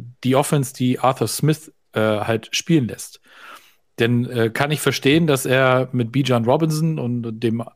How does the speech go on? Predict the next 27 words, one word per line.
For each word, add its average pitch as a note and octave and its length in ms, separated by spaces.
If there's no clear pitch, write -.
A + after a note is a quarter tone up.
dem A#2 500
Algier D3 640
und C3 420
Cordy C#3 320
Patterson C3+ 760
eine C3+ 160
unfassbar E3 880
starke C3+ 400
Run-Offense A2+ 640
hat. - 160
Und, B2+ 320
ähm, A2+ 420
ich - 180
bin C#3 160
halt A#2+ 180
wirklich B2 260
sehr B2 160
gespannt, B2 440
inwieweit A#2 640
die A#2 420
Waffen B2+ 560
im G#2+ 160
Passing-Game, G#2+ 840
Drake A2+ 280
London, A#2 420
Kyle A2 220
Pitts - 360